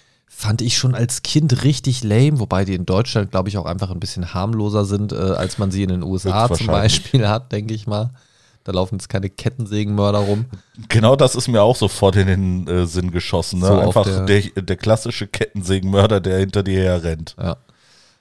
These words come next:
Speaker 1: Ähm, ich, also ich glaub, die haben das da mittlerweile auf ein ganz anderes Level gehoben.
Speaker 2: Ja.
Speaker 1: Aber so, wenn ich auf,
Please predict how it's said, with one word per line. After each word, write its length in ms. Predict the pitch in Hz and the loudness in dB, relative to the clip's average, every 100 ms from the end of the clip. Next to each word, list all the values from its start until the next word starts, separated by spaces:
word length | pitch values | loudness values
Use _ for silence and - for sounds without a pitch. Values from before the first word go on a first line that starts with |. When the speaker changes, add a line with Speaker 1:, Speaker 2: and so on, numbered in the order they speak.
| _ - | _ -8
Speaker 1:
Ähm, 200 | 87 87 | -6 -4
ich, 180 | 90 | -6
also 140 | 98 92 | -4 -4
ich 80 | - | -2
glaub, 200 | 95 - | -4 -2
die 140 | 98 | -2
haben 140 | 101 | 0
das 100 | 98 | 0
da 80 | 98 | -2
mittlerweile 460 | 92 95 92 92 90 | -2 0 0 2 0
auf 120 | 92 | -2
ein 80 | 98 | -2
ganz 200 | 90 90 | -4 -2
anderes 320 | 90 90 90 | -4 -4 -4
Level 260 | 95 104 92 | -4 -2 -4
gehoben. 560 | 90 87 90 104 127 _ _ _ | -4 -4 -4 -4 -8 _ _ _
Speaker 2:
Ja. 60 | 92 | -4
Speaker 1:
Aber 180 | 87 90 | -2 0
so, 400 | 90 90 87 - | 0 0 -2 -6
wenn 180 | 110 92 | -8 -6
ich 120 | 87 | -6
auf, 180 | 85 | -8